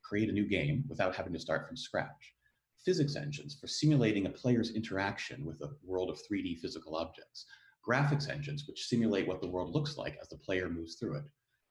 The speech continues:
or A I planning engines that allow the game to model the behavior of non-player characters. These kinds of tools, wrapped inside a powerful framework for probabilistic inference, allow us to model the basic kinds of common sense knowledge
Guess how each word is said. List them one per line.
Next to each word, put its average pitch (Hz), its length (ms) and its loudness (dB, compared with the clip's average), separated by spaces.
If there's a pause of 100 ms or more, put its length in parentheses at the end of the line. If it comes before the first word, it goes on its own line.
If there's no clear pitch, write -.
(160)
or 92 240 0
A 113 120 6
I 98 120 6
planning - 460 4
engines - 360 -8
that 85 200 2
allow 92 220 2
the 92 80 0
game 90 220 0
to 85 120 -6
model 95 320 0
the - 80 -12
behavior 147 600 4
of 82 120 -4
non-player 85 540 -2 (100)
characters. - 540 -8 (640)
These 214 380 4
kinds 147 180 6
of - 100 0
tools, 143 540 0
wrapped 120 300 -6
inside 123 560 4
a - 80 -6
powerful 123 480 0
framework 95 440 -2
for - 120 -10
probabilistic 90 600 -10
inference, 147 480 -4 (400)
allow 110 300 4
us 117 140 0
to - 100 -6
model 120 340 2
the - 240 -4
basic - 300 2
kinds 110 240 -4
of - 80 -14
common 113 380 0
sense - 320 -6
knowledge - 440 -2